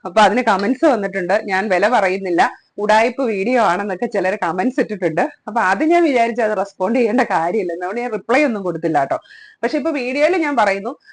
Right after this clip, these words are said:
നമ്മൾ എം ആർ പി പറയുന്നതിന്റെ കാരണം ഒന്നാമത് ഇത് നമ്മുടെ പ്രോഡക്റ്റ് അല്ല, അതായത് നമ്മൾ മാനുഫാക്ചർ ചെയ്യുന്ന പ്രോഡക്റ്റ് അല്ല, ഇത് വേറെ മാനുഫാക്ചേഴ്സ് ഉണ്ട്, അവര് നമുക്ക് സപ്ലൈ ചെയ്യുന്നതാണ്.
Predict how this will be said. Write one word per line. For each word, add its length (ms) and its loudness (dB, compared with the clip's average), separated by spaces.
നമ്മൾ 260 0
എം 220 0
ആർ 120 2
പി 280 -2
പറയുന്നതിന്റെ 580 -2
കാരണം 520 -4
ഒന്നാമത് 440 0
ഇത് 60 -2
നമ്മുടെ 420 0
പ്രോഡക്റ്റ് 460 2
അല്ല, 180 2
അതായത് 260 2
നമ്മൾ 380 2
മാനുഫാക്ചർ 680 0
ചെയ്യുന്ന 260 0
പ്രോഡക്റ്റ് 480 0
അല്ല, 280 2
ഇത് 180 -4
വേറെ 340 2
മാനുഫാക്ചേഴ്സ് 760 -4
ഉണ്ട്, 220 -6
അവര് 180 -4
നമുക്ക് 320 -6
സപ്ലൈ 360 0
ചെയ്യുന്നതാണ്. 480 -4